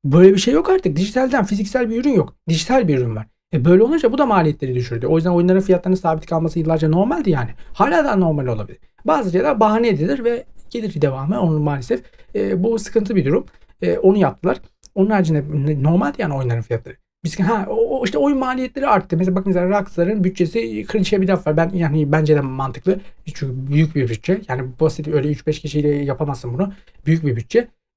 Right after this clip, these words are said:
E, diyor ki birkaç milyar dolar diyor G T A altının maliyeti. İnanır mıyım? İnanırım. Mantıklı. Çünkü mesela G T A, e, serilerinden, işte Rockstar'dan ayrılan insanlar var. Bu insanlar kendi oyunlarını falan geliştiriyorlar. Bakıyorsun yani,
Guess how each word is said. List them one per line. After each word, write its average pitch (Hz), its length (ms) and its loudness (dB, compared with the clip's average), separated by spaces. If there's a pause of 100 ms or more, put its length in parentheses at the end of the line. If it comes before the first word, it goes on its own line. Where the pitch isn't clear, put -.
E, 180 280 -2
diyor 202 180 2
ki 233 120 -6
birkaç 233 260 -4
milyar 190 320 -2
dolar 185 300 0
diyor 127 120 -6
G 143 120 0
T 156 100 -4
A 147 40 0
altının 139 280 -4
maliyeti. 110 360 -4 (320)
İnanır 269 340 4
mıyım? 240 200 4
İnanırım. 349 460 2 (260)
Mantıklı. 220 420 0 (180)
Çünkü 185 160 2
mesela 190 220 4
G 160 140 4
T 196 120 0
A, 190 160 2
e, 147 400 -4
serilerinden, 156 640 2
işte 143 180 -2
Rockstar'dan 160 440 2
ayrılan 165 400 4
insanlar 175 400 2
var. 208 200 2 (580)
Bu 170 120 4
insanlar 180 280 2
kendi 175 260 4
oyunlarını 165 260 2
falan 175 260 0
geliştiriyorlar. 127 520 -4 (220)
Bakıyorsun 196 460 -2 (260)
yani, 180 280 2